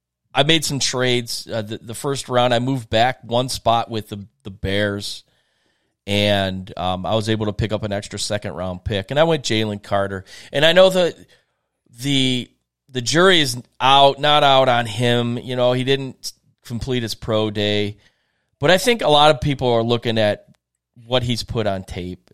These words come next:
and, and, and he's just a disruptor, and I, and I like that. If you got a guy that's able to get to the quarterback, that, that makes it harder for them to double team,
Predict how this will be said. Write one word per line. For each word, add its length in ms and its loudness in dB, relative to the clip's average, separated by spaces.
and, 180 -10
and, 240 -10
and 160 -10
he's 240 -6
just 240 -8
a 60 -6
disruptor, 680 -6
and 100 -2
I, 160 0
and 140 -2
I 40 4
like 360 2
that. 380 4
If 60 -14
you 60 -8
got 140 4
a 60 0
guy 340 4
that's 240 -2
able 220 -2
to 220 -2
get 180 0
to 60 -4
the 100 -4
quarterback, 840 2
that, 260 -8
that 140 -6
makes 280 -6
it 80 -10
harder 320 0
for 160 -12
them 180 -8
to 60 -8
double 280 -6
team, 460 -10